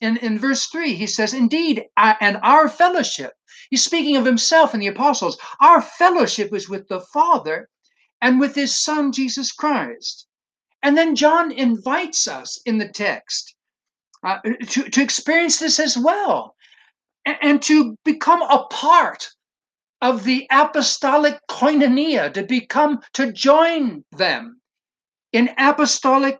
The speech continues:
fellowship. Indeed, again in verse three, he says, "And that which we have seen and heard, we proclaim also to you, so that you too may have fellowship,"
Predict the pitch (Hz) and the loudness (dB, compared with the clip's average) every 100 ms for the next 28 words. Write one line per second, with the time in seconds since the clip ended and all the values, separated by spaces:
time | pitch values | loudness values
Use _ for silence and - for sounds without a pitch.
0 | - - 294 311 - - 127 202 226 269 | -12 -6 -4 -2 -4 -8 -10 -6 0 0
1 | - _ - _ - 202 269 294 214 196 | -2 _ -20 _ -8 -2 2 2 2 0
2 | 233 - - 311 254 143 120 _ _ _ | 0 -2 -6 -4 -4 -4 -8 _ _ _
3 | _ _ _ _ _ - 277 - 254 247 | _ _ _ _ _ 0 0 2 0 2
4 | 233 233 302 349 302 - 302 262 - - | 4 4 4 2 -4 -4 -2 -2 -2 -2
5 | - 330 285 175 143 - 214 220 - 226 | -4 -2 -4 -4 -8 -4 -2 -2 -6 -6
6 | 339 254 135 127 _ _ - 415 427 - | -2 -2 -4 -10 _ _ 0 2 2 2
7 | 240 - 220 233 233 262 302 302 320 330 | 0 2 2 4 6 6 6 4 -6 -4
8 | 330 359 403 339 127 - _ _ _ _ | -4 -2 -2 -4 -6 -12 _ _ _ _
9 | _ _ _ - - 330 339 254 220 262 | _ _ _ -8 -4 0 0 -2 0 4
10 | 370 370 349 - - 403 381 165 226 _ | 4 2 0 -4 2 4 4 0 -8 _
11 | _ _ _ - 254 233 262 262 - - | _ _ _ -2 -2 0 0 0 -4 -10
12 | - 349 392 311 175 - - 147 | 2 2 4 2 2 -4 -8 -10